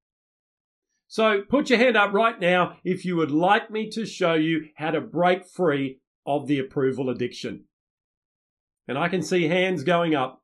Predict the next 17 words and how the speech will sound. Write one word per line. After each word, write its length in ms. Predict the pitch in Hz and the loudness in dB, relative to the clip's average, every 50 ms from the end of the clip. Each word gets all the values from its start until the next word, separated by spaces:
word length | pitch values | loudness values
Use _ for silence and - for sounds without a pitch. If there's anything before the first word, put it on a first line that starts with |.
| _ _ - | _ _ -8
in 100 | 156 147 | -4 -2
my 140 | 143 139 135 | -2 -2 -2
mind's 360 | 139 139 143 139 156 143 127 | 0 0 0 0 0 0 0
eye 360 | 151 131 127 123 123 123 - _ _ _ _ | 0 0 0 -2 -4 -6 -8 _ _ _ _
everywhere, 640 | - 170 160 131 143 151 135 131 123 110 104 - - _ _ _ _ _ _ _ _ _ _ _ _ _ _ _ _ _ _ _ | -4 -4 -2 0 2 0 2 0 -2 -4 -6 -8 -12 _ _ _ _ _ _ _ _ _ _ _ _ _ _ _ _ _ _ _
because 540 | 147 151 151 - 160 156 151 147 147 127 - - - _ | -6 -6 -4 -2 0 0 2 0 0 -2 -4 -10 -16 _
this 380 | 131 123 143 170 170 170 - - - _ _ _ | -6 -2 0 0 0 -2 -6 -12 -16 _ _ _
addiction, 880 | 170 147 123 113 110 180 214 214 - - - - 185 170 131 113 107 110 | -8 -8 -8 -4 -2 -2 -2 -2 -4 -8 -8 -4 -4 -2 -2 -2 -4 -6
just 200 | 170 170 165 - | -8 -10 -10 -10
like 180 | 156 156 151 - - - | -10 -10 -12 -12 -10 -8
any 220 | 202 214 214 202 | -6 -6 -4 -4
other 280 | 196 190 180 196 185 170 | -2 -2 -2 -2 -2 -4
addiction, 640 | 143 117 156 165 160 - - - 131 104 98 98 - _ _ _ _ _ _ - | -4 -4 -4 -4 -4 -6 -8 -8 -6 -6 -8 -10 -12 _ _ _ _ _ _ -10
is 140 | 127 135 127 | -10 -10 -10
holding 800 | 117 - - - - - 180 180 175 175 180 165 160 170 160 160 | -12 -16 -18 -6 -2 2 2 2 2 2 0 0 -2 -2 -2 -2
you 260 | 151 147 147 131 113 107 | -2 -2 -2 -4 -8 -10
back 440 | - 156 131 131 117 - - - | -10 -8 -8 -8 -10 -12 -16 -20